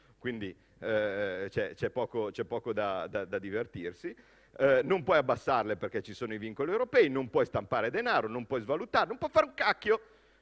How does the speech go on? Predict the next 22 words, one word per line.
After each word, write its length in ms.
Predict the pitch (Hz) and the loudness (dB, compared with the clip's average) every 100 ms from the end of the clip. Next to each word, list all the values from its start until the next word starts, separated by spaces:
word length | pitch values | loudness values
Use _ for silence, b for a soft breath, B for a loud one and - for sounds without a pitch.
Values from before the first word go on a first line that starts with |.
| b | b
Quindi 300 | 269 240 185 | -2 -2 0
non 160 | 233 247 | 0 0
serve 300 | 285 269 262 | 0 4 4
a 60 | |
più 180 | - 285 | 4 -2
nulla 420 | 262 302 220 139 | 0 2 4 4
il 60 | 120 | 4
governo 420 | 123 123 113 113 | 2 2 0 0
a 40 | 107 | 0
Roma. 400 | 104 87 80 - _ - | -2 -4 -12 -16 _ -10
Finché 500 | 202 208 277 262 - | -8 -4 -4 -4 0
tu 180 | 302 | 2
non 180 | 277 220 | 2 0
sei 200 | - 262 | 4 2
padrone 800 | - 202 190 185 233 277 277 240 165 | 4 4 6 8 10 10 8 4 6
del, 340 | 202 220 170 | 6 6 2
di 140 | 156 | -2
casa 320 | - 214 175 151 | 2 4 4 -2
tua, 340 | 202 190 135 | -2 2 4
del 220 | 127 120 | 2 0
tuo 160 | 185 170 | -2 0
destino, 720 | 135 - 170 139 101 95 | -2 -4 -12 -8 -6 -8